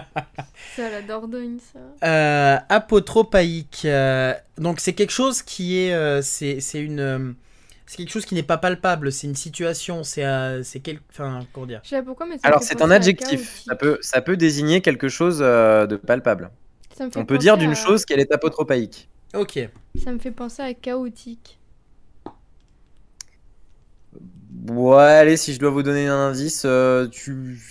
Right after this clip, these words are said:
Speaker 3: pourquoi pas, euh, faudrait creuser.
Speaker 2: Faudrait creuser. Apotropaïque, on peut dire d'une chose qu'elle est apotropaïque, est-ce qu'on peut dire d'une personne qu'elle est apotropaïque ?
Speaker 3: On peut.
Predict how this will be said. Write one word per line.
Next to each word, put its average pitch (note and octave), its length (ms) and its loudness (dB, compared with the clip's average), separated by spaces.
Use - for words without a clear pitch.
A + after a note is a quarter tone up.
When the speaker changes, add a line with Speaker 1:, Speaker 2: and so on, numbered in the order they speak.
Speaker 3:
pourquoi F3 340 0
pas, B2+ 680 8
euh, G#2+ 600 2
faudrait A2 220 -6
creuser. G2 420 -10
Speaker 2:
Faudrait C3+ 360 -12
creuser. A2 580 -12
Apotropaïque, G3+ 1080 -4
on F#3 100 -6
peut F3 140 4
dire G#3 220 0
d'une F#3 240 -6
chose C4+ 480 -6
qu'elle G#3 160 0
est G3+ 60 2
apotropaïque, G3 640 -4
est-ce A3 100 -8
qu'on G3 100 -10
peut F#3 100 -8
dire G3+ 180 -4
d'une D3+ 180 -10
personne A3 460 -6
qu'elle D3+ 180 -4
est D3 40 0
apotropaïque ? C#3 720 -8
Speaker 3:
On C#3 80 -8
peut. C#3 220 -4